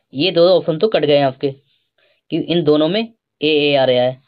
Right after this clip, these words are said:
देखिए, इस दोनों ऑप्शनों में यहाँ ए है तो इसमें भी ए आया है, यानी कि ये दो ऑप्शन इसलिए कट गए। अब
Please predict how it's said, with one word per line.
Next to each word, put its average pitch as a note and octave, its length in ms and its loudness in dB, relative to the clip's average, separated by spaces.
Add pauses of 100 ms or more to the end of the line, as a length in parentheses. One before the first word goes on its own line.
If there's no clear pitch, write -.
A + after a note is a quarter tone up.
(3250)
देखिए, C#3+ 360 -2 (1300)
इस F3+ 220 -4
दोनों D#3+ 300 0
ऑप्शनों F3+ 240 -2
में G#3 120 -2
यहाँ D#3 320 2
ए G3 140 2
है A3+ 200 0 (580)
तो E3+ 80 -2
इसमें D3 300 -2
भी F3 120 0
ए E3 140 2
आया D#3 180 2
है, D#3+ 100 0
यानी D3+ 220 0
कि E3+ 220 -8
ये F3 160 0
दो F3+ 120 0
ऑप्शन D#3 240 -2
इसलिए D3+ 320 -6
कट C3 180 -2
गए। B2+ 200 -2 (600)
अब - 160 -6